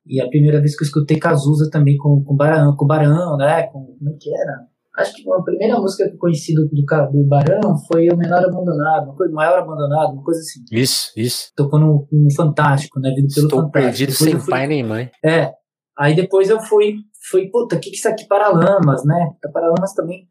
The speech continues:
Speaker 1: Então, você foi, foi conhecendo as bandas com, com essa idade que eu tô te falando ali, tipo, no começo dos anos oitenta, né?
Speaker 2: Agora, ah, mas,
Speaker 1: Sim.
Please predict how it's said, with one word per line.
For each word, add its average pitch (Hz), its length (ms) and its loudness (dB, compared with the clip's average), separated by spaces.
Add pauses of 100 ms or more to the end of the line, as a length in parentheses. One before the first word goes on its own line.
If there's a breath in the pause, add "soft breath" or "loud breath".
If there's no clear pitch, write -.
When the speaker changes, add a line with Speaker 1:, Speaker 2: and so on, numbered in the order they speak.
Speaker 1:
Então, 190 140 -6
você - 140 -8
foi, 240 220 0
foi 247 180 0
conhecendo 226 540 -2
as 196 140 -2
bandas 208 380 0
com, 302 300 -6
com 185 100 -2
essa 202 180 -4
idade 226 300 -2
que - 60 -16
eu - 40 -20
tô 220 80 -2
te - 120 -6
falando 202 400 0
ali, 156 240 2
tipo, 147 200 -12
no 143 160 2
começo 147 320 -2
dos 151 100 -4
anos 165 160 -4
oitenta, 175 600 -2
né? 139 300 -2
Speaker 2:
Agora, 110 220 -2 (420)
ah, 117 80 -4
mas, 131 160 0
Speaker 1:
Sim. 156 60 0